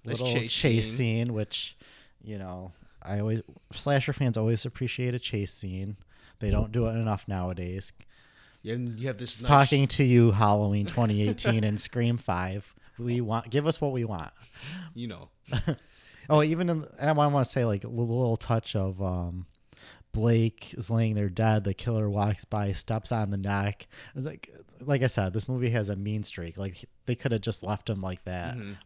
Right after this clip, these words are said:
Speaker 2: but they have to go one step further.
Speaker 1: Right, yeah. And, you know, Paris is untimely death here. Well, I guess she lasted a while, but still, I would have liked her to last till the end. I, I'm a Paris fan. <laughs>
Speaker 2: <laughs> You know, I have
Speaker 1: She
Speaker 2: to say, she,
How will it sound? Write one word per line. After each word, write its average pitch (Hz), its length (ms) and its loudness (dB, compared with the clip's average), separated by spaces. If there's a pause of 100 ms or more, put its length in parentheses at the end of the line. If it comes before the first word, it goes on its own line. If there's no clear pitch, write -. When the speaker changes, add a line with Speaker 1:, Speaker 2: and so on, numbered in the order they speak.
(120)
Speaker 2:
but 117 160 -8
they 120 120 0
have 117 200 -2
to 110 100 -4
go 104 260 -2
one 110 340 -4
step - 360 -8
further. 90 540 -12
Speaker 1:
Right, 120 300 -6 (120)
yeah. 117 280 -8 (760)
And, 123 120 -8
you 113 100 -10
know, - 60 -20 (360)
Paris 160 420 -4
is 117 380 -14 (880)
untimely 104 600 -14
death 87 320 -16
here. 87 320 -18
Well, 127 140 -14
I 123 100 -10
guess 113 160 -12
she - 140 -20
lasted 82 340 -20
a 87 60 -20
while, 85 340 -20
but 101 160 -14
still, - 220 -8
I 143 120 -2
would 175 140 0
have 120 100 -2
liked 151 180 -4
her 160 100 -4
to 139 60 -2
last 123 320 -4
till 127 120 -4
the 107 160 -4
end. 92 180 -8
I, 95 160 -10
I'm 110 180 -12
a 101 40 -16
Paris 87 320 -18
fan. 165 960 4
<laughs> - 60 -
Speaker 2:
<laughs> - 440 -10
You 147 160 0
know, 147 240 2
I 151 120 6
have 170 80 2
Speaker 1:
She 156 40 -8
Speaker 2:
to 151 60 -4
say, 117 340 2
she, 143 680 -4